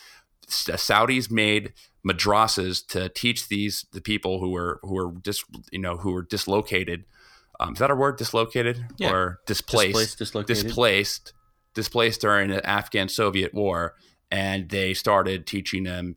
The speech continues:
Speaker 1: you know, the extreme versions of Wahhabi, of, of Wahhabism. All these terrorist organizations are, came from the,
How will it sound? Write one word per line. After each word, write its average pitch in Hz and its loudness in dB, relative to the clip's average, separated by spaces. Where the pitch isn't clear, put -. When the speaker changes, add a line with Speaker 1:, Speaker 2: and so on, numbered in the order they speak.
Speaker 1:
you 90 -6
know, 87 -6
the 92 -8
extreme 92 -4
versions 90 -4
of 82 -10
Wahhabi, 90 -6
of, 87 -4
of 90 -6
Wahhabism. 90 -4
All 131 4
these 131 0
terrorist 120 2
organizations 101 -2
are, - -4
came 113 0
from 95 0
the, 90 -12